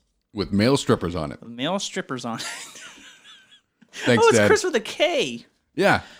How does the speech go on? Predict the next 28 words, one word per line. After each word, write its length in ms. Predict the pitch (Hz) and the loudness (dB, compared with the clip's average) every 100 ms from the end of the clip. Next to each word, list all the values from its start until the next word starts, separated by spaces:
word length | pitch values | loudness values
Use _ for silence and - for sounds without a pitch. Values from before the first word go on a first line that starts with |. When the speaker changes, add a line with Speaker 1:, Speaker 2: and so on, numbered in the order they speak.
| _ _ | _ _
Speaker 2:
Oh, 340 | 403 466 370 220 | -4 0 2 2
how 120 | 285 | 4
about 260 | 330 359 370 | 4 4 6
that? 420 | 320 427 202 117 - - _ _ - | 4 6 2 -2 -14 -20 _ _ -6
Speaker 1:
Hell 320 | 101 139 151 | 2 4 6
yeah. 400 | 151 143 120 92 - - - | 6 6 6 2 -2 -8 -6
So 500 | - 139 131 123 123 - _ | 2 6 8 6 2 -6 _
here 340 | 120 143 160 - | -2 2 2 2
are 160 | 131 131 | 2 4
our 180 | 117 117 | 6 6
newest 540 | 123 147 147 - 123 | 6 6 4 0 -6
drink 340 | 113 120 123 - | -2 0 0 -2
accessories, 640 | 104 - 131 143 147 147 | -4 -2 0 0 -2 -2
which 220 | 117 101 | -2 0
you 80 | 117 | -2
can 160 | 117 98 | -2 -4
perfectly 520 | - 147 131 - 123 | 0 0 -2 -2 -2
see, 420 | - 117 120 135 _ _ _ _ _ | 2 2 2 0 _ _ _ _ _
uh, 180 | 98 101 | -2 0
at 160 | 107 - | 0 0
the 60 | - | -2
top 280 | 123 131 | 0 0
of 80 | 117 | -2
my 160 | 107 107 | -2 0
camera, 460 | 117 101 104 127 - | 0 0 0 -2 -6
my, 400 | 101 98 98 92 98 | -4 -2 0 -2 -2
my 100 | 98 | -4
little, 460 | 98 101 98 92 | -2 0 -2 -4